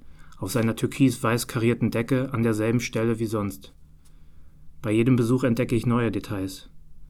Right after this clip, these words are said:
Ein sauber gefaltetes Handtuch, das ihm als Kopfkissen dient, rechts von ihm eine goldglänzende Uhr,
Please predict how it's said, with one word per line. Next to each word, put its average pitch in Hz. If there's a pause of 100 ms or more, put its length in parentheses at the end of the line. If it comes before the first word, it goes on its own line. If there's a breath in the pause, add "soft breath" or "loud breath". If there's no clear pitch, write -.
(400 soft breath)
Ein 104
sauber 113
gefaltetes 113
Handtuch, 123 (180)
das 120
ihm 120
als 104
Kopfkissen 127
dient, 120 (840 soft breath)
rechts 127
von 131
ihm 127
eine 110
goldglänzende 117
Uhr, 127